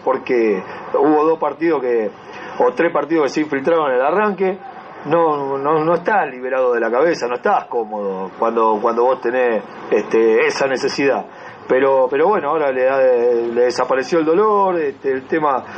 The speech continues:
de la selección para mí le, eh, le viene muy bien a cualquier jugador, para, para la parte, eh, anímica, y, y bueno, este, lo vi, lo vi muy bien, sobre todo el segundo tiempo, la verdad que hizo,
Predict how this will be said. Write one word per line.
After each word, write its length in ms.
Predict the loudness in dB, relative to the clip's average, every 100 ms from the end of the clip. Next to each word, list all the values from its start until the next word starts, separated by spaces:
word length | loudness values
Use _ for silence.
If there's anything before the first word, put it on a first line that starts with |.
| -14 -14 -2
de 100 | 0
la 80 | 2
selección 420 | 2 -2 0 0
para 220 | 0 0
mí 260 | 0 -2 0
le, 280 | 2 2 2
eh, 760 | -2 -10 -14 -8 0 2 4
le 120 | 4
viene 200 | 2 0
muy 160 | -2 0
bien 160 | 0
a 60 | 2
cualquier 260 | 0 0 0
jugador, 720 | 2 2 4 4 2 0 -4
para, 380 | -4 -2 0 -2
para 240 | 0 0
la 100 | 2
parte, 400 | 2 0 2 0 -2 -10 -2
eh, 180 | 2 4
anímica, 800 | 4 2 2 0 0 2 2 2
y, 320 | 0 -2 -6 -10 -14 -14 -10 0
y 80 | 2
bueno, 500 | 2 0 -2 -4 -6
este, 560 | -6 0 2 4 2
lo 140 | 2 2
vi, 320 | 4 2 2
lo 140 | 2
vi 100 | 2
muy 160 | 0 0
bien, 320 | 0 0 -2
sobre 220 | -2 -2
todo 160 | 0 0
el 80 | 0
segundo 320 | 0 0 0
tiempo, 560 | 0 2 2 4 4 4
la 100 | 2
verdad 200 | 2 0
que 80 |
hizo, 360 | -2 -2 -2 -2